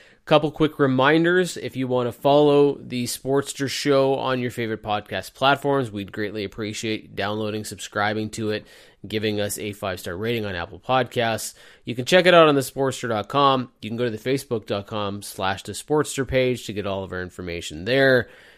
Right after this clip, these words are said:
The YouTube channel's got content as well. We, we are trying to get you as much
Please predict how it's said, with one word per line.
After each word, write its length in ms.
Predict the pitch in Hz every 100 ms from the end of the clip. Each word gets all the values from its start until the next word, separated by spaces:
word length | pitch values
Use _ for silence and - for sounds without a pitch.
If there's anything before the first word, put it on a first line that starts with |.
| _ -
The 320 | 82 98 107
YouTube 220 | 113 101
channel's 400 | - 123 120 110
got 260 | 120 117 -
content 500 | 127 123 127 123 117
as 140 | 104
well. 220 | 117 120
We, 260 | 135 156 -
we 160 | 139 139
are 120 | 143
trying 520 | 123 - 160 160 175
to 80 | 147
get 260 | 123 131 -
you 340 | 113 113 110
as 240 | 107 107 104
much 600 | 113 131 139 123 -